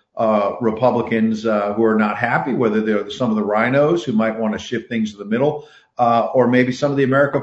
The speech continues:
First folks who think he's not doing a great job, uh, they're gonna have great influence. But the good news for a Speaker McCarthy or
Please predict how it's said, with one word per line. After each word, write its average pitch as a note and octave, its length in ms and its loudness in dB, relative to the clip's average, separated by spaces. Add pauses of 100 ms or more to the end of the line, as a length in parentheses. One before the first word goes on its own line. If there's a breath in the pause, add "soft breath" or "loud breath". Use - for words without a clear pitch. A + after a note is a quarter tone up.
First G#3 320 0
folks - 240 -6
who A2 140 -4
think A2+ 200 -4
he's A2+ 220 -4
not A#2+ 220 -4
doing B2 180 -2
a A2 40 -4
great A#2 240 -4
job, D3+ 400 0 (220 loud breath)
uh, B2+ 240 0
they're B3 120 4
gonna D3+ 180 4
have D3 280 0
great B2+ 220 0
influence. A#2 480 -6
But B2+ 160 -6
the A2+ 120 -6
good F3 320 4
news B2 200 0
for A2 180 0
a G#2 60 0
Speaker C#3+ 360 -4
McCarthy A#2+ 520 -2
or G#2 160 -2